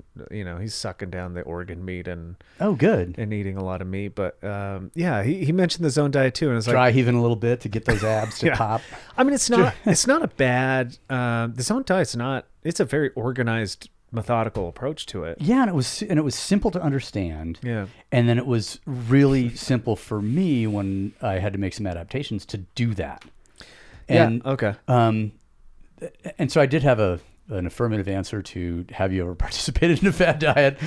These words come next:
Speaker 2: Uh, I just forgot conveniently, you know, for a moment
Speaker 1: <laughs>
Speaker 2: before I answered.
Speaker 1: I, uh, I'm trying to think. Uh, yeah, so I did my, I did my first diet when I was, like, fourteen or fifteen.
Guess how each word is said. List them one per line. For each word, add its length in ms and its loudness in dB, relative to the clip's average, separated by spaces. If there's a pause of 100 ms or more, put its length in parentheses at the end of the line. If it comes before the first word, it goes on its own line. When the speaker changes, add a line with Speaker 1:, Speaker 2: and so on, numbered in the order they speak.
(240)
Speaker 2:
Uh, 200 6 (320)
I 100 2
just 300 -4 (460)
forgot 480 -4 (120)
conveniently, 680 -4 (160)
you 80 -6
know, 220 -4 (200)
for 180 2
a 100 4
moment 320 4
Speaker 1:
<laughs> 40 -10
Speaker 2:
before 300 -2
I 60 0
answered. 420 -2 (480)
Speaker 1:
I, 220 4
uh, 540 4
I'm 80 -2
trying 200 -2
to 100 -4
think. 240 -2 (200)
Uh, 80 2
yeah, 240 4
so 200 4
I 100 6
did 200 -6
my, 320 2
I 60 0
did 140 0
my 100 0
first 460 -2
diet 420 0
when 140 -6
I 60 -4
was, 100 -6
like, 120 -8
fourteen 420 -8
or 80 -10
fifteen. 540 -8